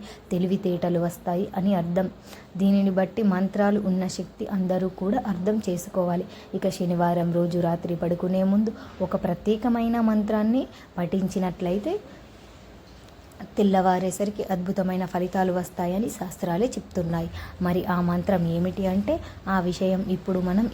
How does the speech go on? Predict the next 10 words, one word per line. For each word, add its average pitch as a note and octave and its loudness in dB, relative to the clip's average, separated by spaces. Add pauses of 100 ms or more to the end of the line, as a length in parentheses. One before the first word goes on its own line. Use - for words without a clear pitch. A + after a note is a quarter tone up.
ఈ - 4 (100)
వీడియోలో F3 2 (100)
వివరంగా F3 0 (100)
తెలుసుకుందాం. E3+ -2 (380)
ఒక G3+ -2 (120)
కష్టం G#3 2 (560)
వస్తుంది, G3 4 (340)
ఎక్కువగా G3 2 (420)
ఇబ్బందులు F#3 2
వస్తూ F#3 -4